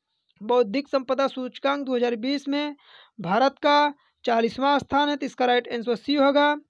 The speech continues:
आइए दोस्तों इससे संबंधित प्रथम तीन देश को देख लेते हैं। तो प्रथम तीन देश है बौद्धिक संपदा सूचकांक दो हज़ार बीस में प्रथम तीन देश, पहले स्थान पे अमेरिका है,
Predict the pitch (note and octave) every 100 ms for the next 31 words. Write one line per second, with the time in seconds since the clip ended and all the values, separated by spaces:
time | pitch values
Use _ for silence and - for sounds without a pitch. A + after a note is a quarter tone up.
0 | _ _ _ - A#3 C#4+ D4 D4 - -
1 | A#3+ C4 C4+ B3+ B3+ C4+ C#4+ C#4 B3 B3
2 | G#3+ C4+ C#4 D4 C#4 D4 C#4+ C#4 C#4+ C#4+
3 | C#4+ C#4+ D4+ C#4+ _ _ _ - G#3+ A#3+
4 | C4+ B3+ C#4+ D4 D4 C#4+ C#4+ D4 D4 -
5 | _ - A3+ B3 A3+ C#4 C4+ B3+ C4 C#4
6 | C4 C4 A#3+ C#4 C#4 C4 B3 A#3 A#3 C4
7 | C#4+ C#4+ D4 D4+ D#4 A#3+ A#3 C#4 D4 _
8 | _ _ C4+ C#4+ C#4+ D4 - B3 A#3+ B3+
9 | - A#3+ A3+ - A3 G#3+ G#3 C4+ C#4 C#4+